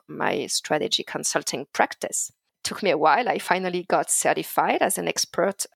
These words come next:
foresight practitioner with the Institute for the Future. And it all made sense. I could, uh, finally reconcile, you know, my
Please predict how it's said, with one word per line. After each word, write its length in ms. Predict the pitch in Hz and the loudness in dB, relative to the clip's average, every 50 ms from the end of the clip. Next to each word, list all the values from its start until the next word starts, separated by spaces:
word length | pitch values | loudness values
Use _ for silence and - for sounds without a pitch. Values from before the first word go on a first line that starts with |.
| _ _ _ | _ _ _
foresight 440 | - - 131 - - - - - - | -4 -2 -2 0 0 0 0 0 -2
practitioner 600 | - - - - - - - - 220 233 294 403 | -2 -2 -2 -4 0 0 2 2 2 0 0 0
with 200 | 311 226 185 - | 0 0 0 0
the 120 | - - | 0 0
Institute 560 | - 170 165 - - 170 - - - 160 _ | -2 -2 -2 -4 -4 -4 -4 -4 -4 -4 _
for 120 | - - 151 | -6 -8 -8
the 100 | - - | -8 -6
Future. 400 | - - - - - - - 403 466 _ _ _ _ _ _ _ _ _ _ | -8 -6 -6 -4 -2 0 0 0 0 _ _ _ _ _ _ _ _ _ _
And 340 | - 226 240 247 269 277 - _ _ _ | -6 -4 -4 -4 -4 -8 -10 _ _ _
it 200 | - 254 254 - - | -10 -6 -6 -2 0
all 200 | - 254 254 285 | 0 2 2 0
made 340 | 302 269 220 226 226 _ - | 0 0 0 0 -2 _ -6
sense. 400 | - - 220 208 185 185 190 - | 0 2 4 4 4 0 0 2
I 180 | - 190 190 | 2 2 0
could, 280 | 208 - - 226 208 208 - _ _ - - _ - | 0 -4 -2 -2 -2 -2 -4 _ _ -20 -18 _ 0
uh, 240 | 196 175 175 180 180 - - - | 2 2 2 2 0 -6 2 4
finally 540 | - 180 196 254 330 - 220 214 214 208 | 4 6 6 4 2 2 2 4 4 4
reconcile, 880 | 190 190 196 202 - - 233 175 175 - - - - 208 196 - - - | 4 4 0 -2 0 0 0 0 0 -4 -6 -2 0 2 2 2 0 -2
you 140 | - 220 208 | -6 -6 -2
know, 140 | 233 202 208 | 0 0 0
my 240 | 202 185 180 180 | 2 0 0 0